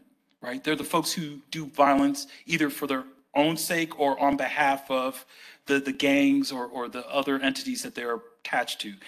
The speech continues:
He juxtaposes that lifestyle, that reality, with Mister Morale, right? The moral clarity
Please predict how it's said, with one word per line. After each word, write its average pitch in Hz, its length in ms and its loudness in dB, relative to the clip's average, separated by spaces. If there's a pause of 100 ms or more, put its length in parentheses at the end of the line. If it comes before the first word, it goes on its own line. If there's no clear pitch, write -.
(400)
He 175 100 -2
juxtaposes 175 1080 -2
that 170 240 2
lifestyle, 160 840 -2
that 160 240 2
reality, 156 600 -4 (400)
with 160 120 -4
Mister 196 320 0
Morale, 135 520 0 (260)
right? 143 180 2 (240)
The 151 200 4
moral 170 420 2
clarity 170 800 0